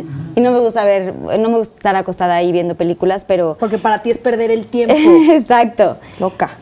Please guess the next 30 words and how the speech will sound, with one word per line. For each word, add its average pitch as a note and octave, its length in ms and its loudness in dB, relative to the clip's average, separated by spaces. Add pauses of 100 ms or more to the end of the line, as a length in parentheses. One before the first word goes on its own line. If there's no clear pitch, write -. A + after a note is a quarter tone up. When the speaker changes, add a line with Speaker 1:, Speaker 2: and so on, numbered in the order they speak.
(120)
Speaker 1:
Pero, A3+ 720 4
pero A3+ 160 4
de A#3 80 6
verdad A#3+ 200 4
la C4+ 140 -4
reflexión A3+ 480 -4
de A#3 80 -2
lo A#3 80 -2
de G3 160 0
Kung G#3+ 200 -4
Fu A3 140 -8
Panda G#3+ 260 2
es A3 120 -2
importante, G3 600 -4
o E3+ 40 -6
sea, E3+ 300 -4 (840)
eh, F#3+ 300 2
dicen G3+ 400 0
una G3+ 340 -2
frase F#3 300 -2
muy F#3+ 160 -2
importante F3+ 480 -4
que F3+ 140 0
es, F3+ 120 -6 (440)
"El G3+ 160 4
pasado G#3+ 400 2
es B3+ 140 -4
historia, G3+ 640 0 (1200)
el G#3+ 200 2
futuro A#3+ 760 2